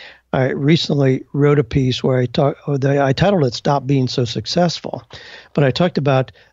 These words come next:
the N B A players, the top ten N B A players for this year, this season, two thousand sixteen, two thousand seventeen, they're being paid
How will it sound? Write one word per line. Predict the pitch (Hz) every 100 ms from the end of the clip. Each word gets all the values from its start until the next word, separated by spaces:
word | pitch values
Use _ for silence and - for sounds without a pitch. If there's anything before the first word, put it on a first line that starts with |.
| _
the | 135 135 127 -
N | 165 196
B | 160 147
A | 160
players, | - 151 131
the | 113 120
top | - 165 180 -
ten | - 165 196 254 -
N | 160 165
B | 156 147
A | 156
players | - 196 147 127 117 120 - _ _ _ _
for | - 147
this | 131 165 151 -
year, | 180 147 107
this | 113 151
season, | - 202 160 123 113
two | -
thousand | 151 156 135
sixteen, | 131 165 - 147
two | 175
thousand | 139 147 139
seventeen, | 131 151 143 135 143 127 127 - - - - _ -
they're | 151
being | 143 170 147
paid | 135 - 180 147 135